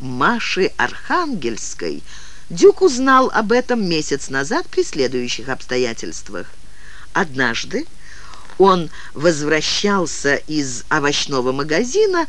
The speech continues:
со свёклой в авоське, крупной и круглой, как футбольный мяч. Мама велела купить и сварить.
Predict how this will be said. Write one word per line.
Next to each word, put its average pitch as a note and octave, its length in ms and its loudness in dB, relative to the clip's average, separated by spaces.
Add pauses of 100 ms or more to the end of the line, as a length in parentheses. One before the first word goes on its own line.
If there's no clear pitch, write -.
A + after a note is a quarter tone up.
(200)
со - 200 0
свёклой D3+ 520 4
в C#3 80 0
авоське, C3+ 600 0
крупной C#4+ 640 2
и - 20 -4
круглой, F#3+ 520 2
как A3 240 -2
футбольный F#3+ 560 -2
мяч. A2 360 -6 (480)
Мама C4 280 6
велела B3 360 4
купить C4 360 0
и G3 40 -4
сварить. C#3+ 640 -2